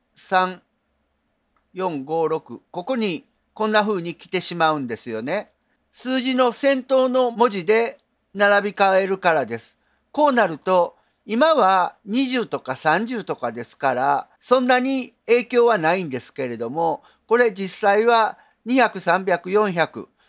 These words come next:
それぐらいの数になるんですね。これが、順番が変わってたらですね、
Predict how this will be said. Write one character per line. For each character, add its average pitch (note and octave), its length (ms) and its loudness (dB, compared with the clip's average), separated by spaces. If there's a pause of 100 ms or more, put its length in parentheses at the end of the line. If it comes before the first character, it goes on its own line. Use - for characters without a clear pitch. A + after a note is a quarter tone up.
(140)
そ - 180 0
れ A#3+ 120 4
ぐ B3 100 -4
ら A#3 140 6
い A#3 80 -2
の A3+ 120 0
数 D#3 320 0
に F3+ 120 -6
な C#3+ 160 2
る D#3+ 120 -2
ん C#3 80 -8
で A2 120 -6
す A#2 140 -14
ね。 C3+ 260 -6 (440)
こ B3+ 160 0
れ B3+ 160 4
が、 A#3+ 420 2 (280)
順 B3 300 -4
番 B3 180 2
が A#3 180 0
変 A#3+ 120 2
わ A#3 100 4
っ A#3 100 -6
て A#3 120 -4
た F3 140 2
ら C#3 120 0
で A#2 120 -8
す - 160 -16
ね、 C3+ 320 -4